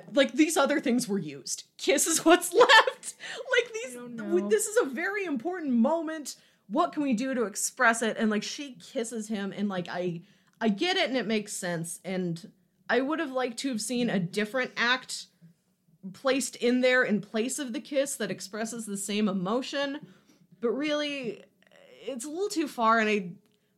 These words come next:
Speaker 1: but I think I would have liked it going slightly too far instead of stopping slightly <laughs> too short.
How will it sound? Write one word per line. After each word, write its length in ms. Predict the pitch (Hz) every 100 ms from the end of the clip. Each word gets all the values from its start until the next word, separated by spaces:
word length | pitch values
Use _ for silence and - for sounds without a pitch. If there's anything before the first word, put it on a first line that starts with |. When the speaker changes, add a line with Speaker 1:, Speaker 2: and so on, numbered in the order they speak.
| _ -
Speaker 1:
but 120 | 220
I 100 | 214
think 260 | 214 311
I 100 | 302
would 180 | 254 247
have 120 | 233
liked 260 | 220 214 196
it 120 | 196
going 280 | 165 202 214
slightly 460 | 214 208 196 214 214
too 160 | 226
far 220 | 185 190 190
instead 320 | 196 208 170
of 80 | 156
stopping 680 | - - 175 180 196 214 202
slightly 680 | - - 226 277 277 277 302
<laughs> 20 |
too 280 | - 285 262
short. 680 | - - - 262 359 403